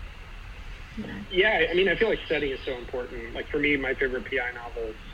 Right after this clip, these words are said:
Speaker 2: whether they're serialized or episodic or what have you, they're so strong in setting, like Laura Lippman's books, you know, Dennis Lahane's, uh,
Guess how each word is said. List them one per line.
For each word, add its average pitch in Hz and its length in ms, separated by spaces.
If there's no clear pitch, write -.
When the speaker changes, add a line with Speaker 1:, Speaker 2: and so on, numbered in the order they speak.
Speaker 2:
whether 123 300
they're 117 420
serialized 123 720
or 113 100
episodic 113 720
or 110 220
what 113 120
have 117 240
you, 110 280
they're 143 120
so 143 120
strong 131 400
in 123 160
setting, 127 260
like 117 160
Laura 123 180
Lippman's 156 400
books, 127 420
you 135 120
know, 123 80
Dennis 127 300
Lahane's, 127 560
uh, 113 300